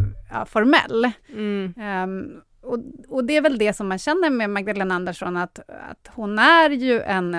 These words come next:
Speaker 1: <laughs> liksom, otroligt komplex person och hon har en väldig integritet.
Speaker 2: Mm.
Speaker 1: Eh, så hon har ju en utmaning med att visa personen
Speaker 2: Mm.
Speaker 1: bakom partiledaren.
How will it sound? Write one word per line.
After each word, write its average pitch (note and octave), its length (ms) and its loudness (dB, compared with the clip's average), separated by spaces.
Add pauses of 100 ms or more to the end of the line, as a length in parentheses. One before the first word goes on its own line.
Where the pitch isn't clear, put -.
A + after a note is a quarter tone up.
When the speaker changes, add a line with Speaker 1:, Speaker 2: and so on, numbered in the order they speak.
(100)
Speaker 1:
<laughs> E3+ 300 -8
liksom, F#3 380 -8 (640)
otroligt G#3+ 680 -8 (160)
komplex - 560 -8
person D4+ 640 2 (180)
och - 320 -8
hon G#3 260 -4
har G3 100 -2
en - 100 -6 (100)
väldig G3+ 380 -4
integritet. C4 1040 -4
Speaker 2:
Mm. F#3+ 340 -10 (160)
Speaker 1:
Eh, G#3 460 -2 (120)
så - 180 -8
hon A#3+ 120 -2
har D#4 280 6
ju C4+ 260 4 (280)
en A3 220 -4
utmaning C#4+ 600 4
med F#2 180 -2
att - 120 -8 (260)
visa F#3+ 640 -2 (300)
personen G3+ 300 -10
Speaker 2:
Mm. F3+ 120 -6
Speaker 1:
bakom F3 720 -4 (160)
partiledaren. G#3 960 0